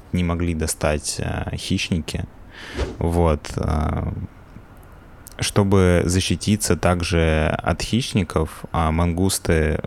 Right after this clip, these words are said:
охотятся группой, и,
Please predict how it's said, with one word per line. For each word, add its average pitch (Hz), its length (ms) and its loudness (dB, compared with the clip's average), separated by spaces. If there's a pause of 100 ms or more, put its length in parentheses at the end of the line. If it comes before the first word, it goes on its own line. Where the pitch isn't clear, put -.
охотятся 82 640 0
группой, 82 560 0 (720)
и, 85 500 2